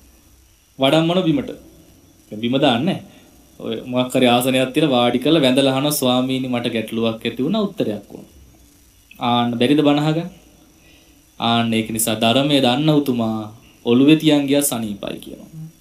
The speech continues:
එහෙනම් අපේ ලොකු ස්වාමීන් වහන්සේලගෙන් ඕන වෙලාවක ධර්ම කාරණයක් ඇහුවොත්,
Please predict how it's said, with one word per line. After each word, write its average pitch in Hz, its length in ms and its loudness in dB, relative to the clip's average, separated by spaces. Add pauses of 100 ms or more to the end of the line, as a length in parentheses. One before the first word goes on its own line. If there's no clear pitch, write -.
(140)
එහෙනම් 131 200 -8
අපේ 123 280 2 (260)
ලොකු 127 200 -4
ස්වාමීන් 123 380 -2
වහන්සේලගෙන් 120 480 -2
ඕන 139 240 2
වෙලාවක 127 360 0
ධර්ම 120 260 -4
කාරණයක් 113 480 -6
ඇහුවොත්, 139 340 -2